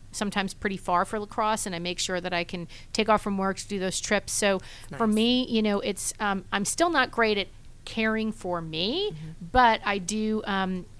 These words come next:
Speaker 1: I have tried to have more work-life balance so that I can spend more time with the family.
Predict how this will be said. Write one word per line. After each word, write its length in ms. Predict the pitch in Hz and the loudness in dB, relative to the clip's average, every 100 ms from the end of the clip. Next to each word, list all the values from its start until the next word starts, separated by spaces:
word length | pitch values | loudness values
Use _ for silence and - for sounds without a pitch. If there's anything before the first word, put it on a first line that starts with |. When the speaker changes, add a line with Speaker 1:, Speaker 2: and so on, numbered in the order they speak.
| - | 0
Speaker 1:
I 100 | 208 | 2
have 260 | 175 202 196 | 4 2 2
tried 320 | - 185 180 | 4 4 2
to 260 | - 190 170 | 0 -2 0
have 180 | 175 | -2
more 140 | 170 175 | 0 2
work-life 460 | 175 175 185 175 - | 2 2 2 0 2
balance 340 | 175 170 170 | 0 0 -2
so 80 | - | -2
that 80 | 170 | -2
I 80 | 165 | -4
can 140 | 185 | -4
spend 200 | - 180 | -4 -6
more 120 | - | -6
time 160 | - - | -6 -10
with 100 | - | -12
the 60 | - | -10
family. 420 | 147 - - | -8 -8 -10